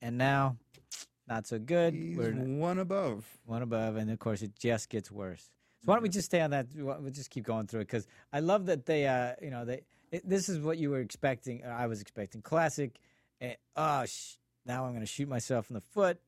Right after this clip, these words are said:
Speaker 1: Here's where he's gonna self-implode, uh, and it gets worse and worse. He's now in the rough, you know, oh my God, you know, it's getting horrible and hor-, of course, Terry had shown up, and, you know, he's rooting for him. But it's just getting, looking bad. It's looking ugly.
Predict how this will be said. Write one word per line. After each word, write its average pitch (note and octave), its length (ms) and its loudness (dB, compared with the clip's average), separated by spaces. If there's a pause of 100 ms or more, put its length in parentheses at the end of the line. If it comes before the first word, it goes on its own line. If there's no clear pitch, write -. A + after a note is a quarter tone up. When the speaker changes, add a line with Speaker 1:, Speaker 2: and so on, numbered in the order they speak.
(240)
Speaker 1:
Here's D3 220 2
where C3+ 80 2
he's A#2 120 0
gonna A#2 140 0
self-implode, E3 1000 2 (440)
uh, A#2 460 -4
and B2 120 -6
it A#2 40 -4
gets A2 220 -4
worse D#3 240 0
and B2+ 120 -4
worse. F3 320 2
He's A#2 160 -4
now A2 180 0
in G#2+ 60 -4
the G#2+ 140 -6
rough, F3 500 2
you C3 80 -6
know, A2+ 240 -8 (100)
oh C#3+ 200 -2
my A2+ 140 -6
God, B2+ 380 0
you A#2 80 -6
know, G#2+ 60 -6
it's G2+ 100 -12
getting A#2+ 200 -10
horrible A2+ 340 -4
and G#2+ 80 -6
hor-, A#2 100 -8
of C3+ 80 -10
course, C3+ 200 0
Terry D#3+ 260 4
had A#2 100 0
shown A#2+ 260 -4
up, A2+ 200 -2
and, A2+ 260 -4
you A#2 60 -10
know, G#2 120 -12
he's G#2 160 -8
rooting B2 200 -4
for G#2 220 -14
him. G#2 100 -14 (440)
But C3+ 100 0
it's A#2+ 100 0
just D3+ 160 -2
getting, C#3 340 -2
looking D#3 280 0
bad. G2 260 -2
It's G2 160 -8
looking C3 240 -2
ugly. F#2 320 -8